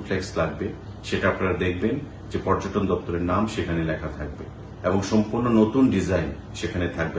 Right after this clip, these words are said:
আপনারা দেখবেন। কিন্তু এই যে ডিজাইন বা এই যে নাম বা এই ছবি যেটা যারা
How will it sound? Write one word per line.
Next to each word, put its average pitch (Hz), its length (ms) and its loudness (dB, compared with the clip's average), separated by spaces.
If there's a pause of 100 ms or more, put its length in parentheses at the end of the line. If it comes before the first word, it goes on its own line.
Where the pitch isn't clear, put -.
আপনারা 82 240 -4 (100)
দেখবেন। - 280 -6 (320)
কিন্তু - 260 -2
এই 123 120 4
যে 160 60 10 (100)
ডিজাইন 82 420 2
বা 87 140 4
এই 127 140 6
যে 139 80 4 (120)
নাম 78 180 -2 (840)
বা 98 120 6
এই 143 60 6 (140)
ছবি 80 300 4 (540)
যেটা 101 180 6 (140)
যারা 92 160 6